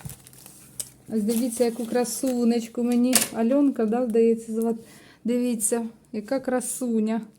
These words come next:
Ось така епістія. Уже навіть з вусиком. Клас.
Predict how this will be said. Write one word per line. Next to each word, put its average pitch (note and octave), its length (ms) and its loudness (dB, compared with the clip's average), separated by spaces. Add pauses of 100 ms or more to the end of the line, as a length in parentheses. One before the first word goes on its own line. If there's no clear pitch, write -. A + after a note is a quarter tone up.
(1600)
Ось G#3+ 200 -4
така A#3+ 360 0
епістія. G#3 760 0 (1600)
Уже A3+ 220 6
навіть A3 300 4
з G#3 80 4
вусиком. G3+ 720 2 (500)
Клас. F3 760 -6